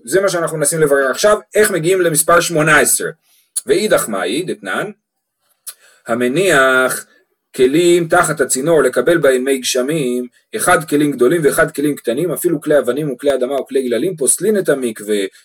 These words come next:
אחד המניח ואחד השוכח, דברי בית שמאי, ובית הלל מתארים בשוכח. זאת אומרת, יש לנו דין כזה,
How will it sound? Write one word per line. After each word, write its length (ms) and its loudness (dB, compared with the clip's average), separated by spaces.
אחד 220 0
המניח 420 2
ואחד 260 0
השוכח, 540 0
דברי 180 -2
בית 160 -4
שמאי, 400 -2
ובית 240 0
הלל 220 2
מתארים 340 0
בשוכח. 580 -4
זאת 100 -8
אומרת, 320 2
יש 200 2
לנו 420 4
דין 280 2
כזה, 340 4